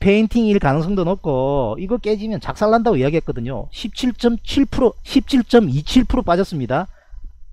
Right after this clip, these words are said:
빠졌다가 윗꼬리 달았다 다시 밀렸거든요. 한번 잘 보십시오. 크게 보십시오. 그래 눈에 확 들어오죠. 여기입니다. 종가가 지금.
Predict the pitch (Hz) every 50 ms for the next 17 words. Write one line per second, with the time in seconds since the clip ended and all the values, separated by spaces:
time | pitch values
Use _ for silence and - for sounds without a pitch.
0 | - - - - _ - - - - - - - - - - - - 214 202 233
1 | - - 202 160 127 131 139 - - 226 208 - - - - - 156 196 226 -
2 | 156 139 - 180 214 - 214 147 123 151 202 202 - - 117 110 113 127 160 208
3 | 202 - - - - - - - - - - - - - - - - - 120 120
4 | - - 123 131 160 156 170 - 117 - - - 277 320 330 285 - - - -
5 | - 92 - - - - - - - 185 202 156 151 175 160 - - 175 - -
6 | 113 120 123 - 82 90 131 202 254 370 349 - - 104 - - 104 110 - 156
7 | 151 131 110 - 107 95 107 98 92 98 110 107 95